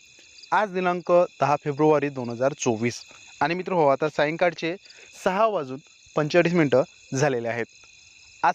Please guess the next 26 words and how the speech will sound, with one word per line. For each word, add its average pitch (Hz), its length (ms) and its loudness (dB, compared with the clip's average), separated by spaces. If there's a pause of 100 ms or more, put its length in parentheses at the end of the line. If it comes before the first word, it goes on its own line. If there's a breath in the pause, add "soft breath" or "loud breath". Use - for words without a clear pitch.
सकाळपासूनच 196 640 -2
आपल्या 156 260 0
राज्यातील, 151 520 0 (140)
खास 156 300 -4
करून 170 200 2
विदर्भातील 160 580 2 (420 loud breath)
बहुतांश 190 480 2
जिल्ह्यामध्ये 165 560 0
आपल्याला 151 420 0 (520 loud breath)
मुख्यतः 196 380 0
ढगाळ 160 240 0
वातावरण 175 320 0
प्रामुख्याने 151 440 0
बघायला 139 340 2
मिळालं 120 280 -4
आहे. 117 200 -2 (840 loud breath)
उद्या 180 160 6
दिनांक 196 380 -2
अकरा 185 460 0
फेब्रुवारी 170 420 2
दोन 156 180 -4
हजार 151 180 -2
चोवीस, 147 460 0
उद्याला 180 340 2
आपल्या 165 260 0
राज्यातील 147 480 2